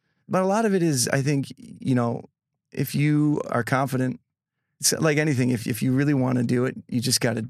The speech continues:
step out and try it. And I think the universe will tell you real quickly whether or not it's gonna work. And also define success, right? I mean, if you can do what you love to do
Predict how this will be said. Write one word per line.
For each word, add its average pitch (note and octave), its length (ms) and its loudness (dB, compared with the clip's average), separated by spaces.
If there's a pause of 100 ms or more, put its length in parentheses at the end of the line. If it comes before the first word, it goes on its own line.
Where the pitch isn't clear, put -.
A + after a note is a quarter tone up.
step A2+ 340 -4
out A#2 180 -2
and G#2 100 -6
try A2 240 -4
it. C#3+ 120 -6 (680)
And A#2+ 580 2
I A2+ 80 0
think B2+ 160 2
the B2 80 2
universe A#2+ 400 2
will - 80 -4
tell A#2+ 240 -2
you B2+ 160 2
real B2 160 0
quickly B2 380 -2
whether C3 240 0
or A#2 40 0
not A#2 220 2
it's B2+ 140 -6
gonna B2+ 320 -4
work. B2+ 420 -2 (400)
And E3 80 2
also F3 240 2
define D#3+ 400 0
success, B2+ 540 -2
right? A#2+ 320 -2
I A#2 80 0
mean, A#2 180 2
if B2 160 -2
you D3 140 0
can D3+ 100 2
do C#3 160 2
what C#3+ 180 -2
you B2 140 2
love A#2+ 240 -2
to - 100 -10
do A#2+ 300 -2